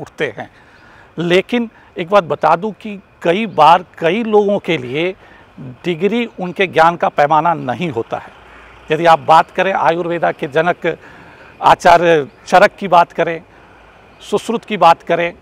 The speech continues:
उनकी डिग्री कभी किसी ने नहीं पूछा। Even कि, अ, रामदेव की बात करें, उनकी डिग्री कभी किसी ने नहीं पूछा।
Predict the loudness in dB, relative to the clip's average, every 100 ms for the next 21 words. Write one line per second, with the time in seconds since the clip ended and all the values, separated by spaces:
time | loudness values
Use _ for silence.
0 | _ _ _ _ _ _ _ -16 -12 -12
1 | -10 -12 -10 -12 -12 -14 -12 -12 -12 -12
2 | -12 -12 -12 _ _ _ _ _ -14 -12
3 | -8 -4 -4 -6 -8 -4 -4 -4 -6 -12
4 | -20 _ _ _ _ _ _ _ -2 2
5 | 2 2 -4 -4 0 0 0 -6 -8 -8
6 | _ _ -12 -10 -10 -10 -10 -8 -10 -10
7 | -12 -10 -10 -10 -12 -12 -12